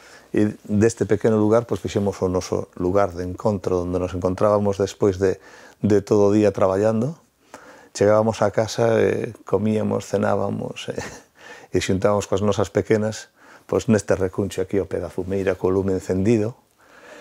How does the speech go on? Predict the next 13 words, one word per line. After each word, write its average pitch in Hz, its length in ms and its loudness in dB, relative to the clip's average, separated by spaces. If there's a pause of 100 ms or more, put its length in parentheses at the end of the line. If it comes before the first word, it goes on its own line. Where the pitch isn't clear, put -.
(380)
e, 90 640 0
e, - 140 -8
bueno, 104 180 0
disfrutando, 101 600 0
pois, 95 240 -6 (160)
das 90 160 -4
nosas 101 260 0
cousiñas, 98 540 -2
da 95 100 0
nosa 95 240 -2
cerámica 101 540 0
de 101 100 0
Sargadelos, 104 1120 -2